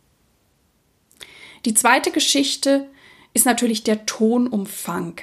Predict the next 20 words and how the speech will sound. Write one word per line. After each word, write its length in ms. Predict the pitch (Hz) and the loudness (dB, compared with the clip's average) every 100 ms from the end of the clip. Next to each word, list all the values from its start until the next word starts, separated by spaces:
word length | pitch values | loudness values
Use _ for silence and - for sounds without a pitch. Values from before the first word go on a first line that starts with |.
| - | -14
eines 380 | 180 180 180 - | -10 -2 -2 0
Sängers. 640 | 180 175 160 - - - _ _ _ _ _ - | -6 -8 -4 -2 -2 -8 _ _ _ _ _ -4
Also 320 | 202 220 208 | 0 0 0
wenn 160 | 226 226 | 0 -2
ich 180 | 214 | -2
ein 120 | 208 202 | -4 -4
Stück 560 | - - 262 - - _ _ _ _ - | -4 -2 -4 -4 -20 _ _ _ _ -8
explizit 720 | 226 - - 214 - 285 311 | -2 -2 -2 -4 0 0 0
für 140 | - 208 | -4 -6
jemanden 460 | 208 190 180 190 | -4 -6 -8 -6
schreibe, 720 | - - 202 214 254 254 247 247 _ _ - _ _ _ _ - | -4 -2 0 0 0 -2 -4 -6 _ _ -20 _ _ _ _ -4
ist 140 | 220 | 0
es 160 | 269 269 | 2 2
nett 320 | 254 247 - | 2 0 0
nachzufragen, 1040 | 262 311 - - 220 - 190 196 208 202 | 0 0 0 -4 -4 -6 -4 -2 0 0
welchen 280 | 214 208 214 | 0 2 0
Tonumfang 840 | 214 233 254 202 185 - 185 180 - - | 0 2 2 0 -6 -6 -4 -6 -10 -18
hat 480 | - 214 214 - - | -4 -4 -2 -6 -6
dieser 300 | 196 - 180 | -2 0 0
Sänger. 460 | 180 185 180 170 | -4 -4 -6 -8